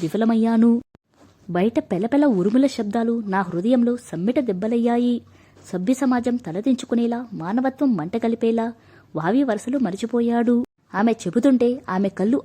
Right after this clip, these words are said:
అగ్నిగోళలా మారాయి. కొద్దిసేపు మౌనం వహించి మళ్ళీ చెప్పడం ప్రారంభించింది. "వద్దు తాతయ్య"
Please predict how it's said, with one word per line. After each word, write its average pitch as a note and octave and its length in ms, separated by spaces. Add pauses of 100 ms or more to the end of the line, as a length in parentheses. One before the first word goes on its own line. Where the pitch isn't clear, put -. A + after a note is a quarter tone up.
అగ్నిగోళలా A#3 560
మారాయి. A#3+ 540 (160)
కొద్దిసేపు G3+ 540
మౌనం A3+ 400
వహించి A3 540
మళ్ళీ F#3 240
చెప్పడం B3+ 440
ప్రారంభించింది. A#3 920 (520)
"వద్దు E3 220
తాతయ్య" C4+ 500